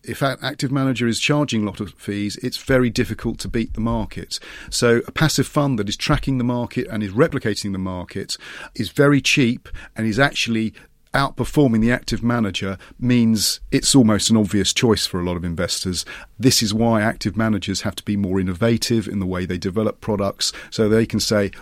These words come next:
"Look, we've developed this special multi-asset product which will give you five percent. This is where we offer value and where we can charge you extra fees over a passive."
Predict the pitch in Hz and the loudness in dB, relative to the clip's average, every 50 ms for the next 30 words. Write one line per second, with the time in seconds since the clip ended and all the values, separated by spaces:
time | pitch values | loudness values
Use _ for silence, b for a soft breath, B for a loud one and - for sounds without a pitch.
0 | B - 117 104 - - - 101 113 113 - - 107 98 110 104 98 - - 95 | B 0 2 2 0 0 0 2 2 2 2 2 0 0 2 0 0 -2 -2 -2
1 | - - - 120 104 - - 107 104 104 98 95 98 117 127 131 - - 110 - | -2 0 2 0 0 2 0 0 0 0 0 0 2 2 2 2 2 0 -2 -4
2 | - - 107 101 101 95 92 - - - B B B B - 113 - - 110 104 | -4 -4 -4 -4 -4 -4 -6 -6 -8 -10 B B B B -4 -2 -2 0 -2 -2
3 | 90 - 117 101 - - 101 90 - - 131 120 110 95 - 101 95 - - 104 | -2 0 -2 -2 0 0 -4 -2 0 0 2 2 2 2 0 -4 -4 -2 -2 -2
4 | 95 92 - - - B B B B B - - 120 - - 113 85 110 117 120 | -2 -2 -2 -4 -6 B B B B B 0 0 2 4 4 2 2 4 4 6
5 | 110 107 104 113 120 113 113 104 98 - 104 98 92 110 110 107 98 101 101 101 | 6 6 6 6 6 6 6 4 2 0 -4 -2 0 2 2 2 2 0 0 -2
6 | 98 98 - 98 101 104 101 95 98 104 117 113 - - 104 92 - - 131 113 | -2 -4 -2 -2 0 2 2 2 2 4 4 4 4 2 -2 0 2 2 4 4
7 | 98 95 - - 95 92 - - - - 92 - - 101 95 92 92 87 87 - | 2 0 0 -2 -2 -2 -2 -4 -6 -8 -8 -6 -4 -4 -2 -2 -2 -4 -6 -4
8 | - 117 107 101 87 104 92 - - - 92 - - - 82 - | 0 0 0 2 2 0 -2 0 -2 -6 -6 -6 -6 -8 -8 -12